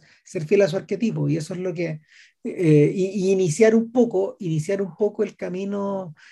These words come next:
el camino, el camino de Alida Bali en El tercer hombre. Eh, es bien impactante la manera en que, en que Robert Altman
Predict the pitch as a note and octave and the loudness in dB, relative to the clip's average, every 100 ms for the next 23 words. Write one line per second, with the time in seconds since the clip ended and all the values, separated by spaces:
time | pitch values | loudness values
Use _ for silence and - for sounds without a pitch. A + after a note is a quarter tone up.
0 | - _ _ _ _ _ - E3+ D#3 F3 | -20 _ _ _ _ _ -10 -6 -2 0
1 | E3 F#3 F#3+ F#3+ G3+ G3 D#3 F3+ E3 F3+ | 0 -2 -4 -6 -6 -8 -4 -2 0 -2
2 | F#3 F3 D#3 E3+ F#3+ E3+ E3 F#3 A3+ B3 | 0 4 4 6 4 4 4 4 4 2
3 | A#3 _ _ B3 A3 A3+ A#3 A#3 A#3 F#3 | 0 _ _ -2 0 0 -2 -2 0 2
4 | B2+ - - _ _ _ _ _ _ _ | 0 -4 -18 _ _ _ _ _ _ _
5 | _ _ _ _ _ _ _ _ _ _ | _ _ _ _ _ _ _ _ _ _
6 | _ _ _ _ F3 D#3 D3 C#3 C3+ D3 | _ _ _ _ -2 0 2 0 -2 -6
7 | E3 C#3+ D#3 F#3 - F#3+ - G#3+ A3+ A3+ | -8 -4 -4 -4 -6 -8 -6 -8 -4 -4
8 | G#3 F#3 F#3 G#3 G3 - F#3 F3+ F3+ F3 | -2 -4 -6 -8 -10 -8 -6 -4 -2 -2
9 | E3 D#3 - _ _ _ _ _ - D#3+ | -2 -4 -10 _ _ _ _ _ -6 -4
10 | D#3 - D#3+ D#3 D3 C#3 C#3 C#3 C#3 C#3 | -4 -2 2 4 4 4 2 0 0 0
11 | D#3 F3 F3+ G3+ G3+ G3+ A3 - | 2 2 2 0 -2 -4 -6 -12